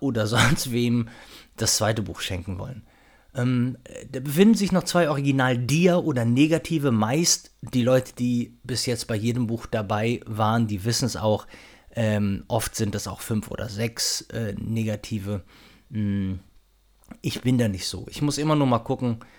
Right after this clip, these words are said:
äh, was am Ende noch vorhanden ist. Sowieso bekommen die Fuck Yeah Package Besteller eine, ähm, die bekommen die Sachen zu-,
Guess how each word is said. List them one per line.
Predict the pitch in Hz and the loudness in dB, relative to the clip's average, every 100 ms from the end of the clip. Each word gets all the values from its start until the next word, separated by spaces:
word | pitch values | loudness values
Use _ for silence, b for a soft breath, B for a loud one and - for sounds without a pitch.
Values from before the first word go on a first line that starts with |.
| B B - | B B -6
äh, | 117 113 | -2 0
was | 104 113 131 | 0 -2 -2
am | 110 | -4
Ende | 113 113 107 | -4 -4 -2
noch | 101 - - - _ _ _ _ | -4 -8 -18 -20 _ _ _ _
vorhanden | - 101 90 104 101 95 95 | -10 -8 -4 -2 -4 -6 -10
ist. | 98 - - B B B | -12 -14 -16 B B B
Sowieso | 143 139 170 139 143 | 0 2 4 6 4
bekommen | 139 123 131 131 | 4 0 0 0
die | 123 | 0
Fuck | 113 143 - | -2 -4 -2
Yeah | 123 | -4
Package | - 123 127 110 - - - _ _ _ _ - - | -2 -4 -4 -6 -6 -8 -14 _ _ _ _ -14 -8
Besteller | 117 - 113 120 120 120 - | -6 -4 0 2 2 2 -2
eine, | 120 110 110 104 101 - | -6 -4 -4 -4 -4 -6
ähm, | 107 101 95 95 98 | -8 -6 -6 -6 -6
die | 110 | -6
bekommen | 110 120 | -4 0
die | 113 | 0
Sachen | 104 104 101 | -2 -4 -6
zu-, | 92 | -6